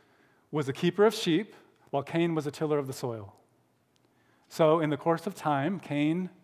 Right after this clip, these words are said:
brought some of the fruit of the soil as an offering to the Lord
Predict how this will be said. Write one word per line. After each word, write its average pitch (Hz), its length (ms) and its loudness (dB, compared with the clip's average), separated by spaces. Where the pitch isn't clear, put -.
brought 135 500 2
some 143 220 -4
of 143 60 -6
the 156 100 -6
fruit 170 380 -2
of 139 120 -6
the 131 80 -6
soil 143 480 2
as 135 120 -2
an 135 80 -4
offering 139 360 0
to 156 80 -4
the 139 100 -4
Lord 131 380 -4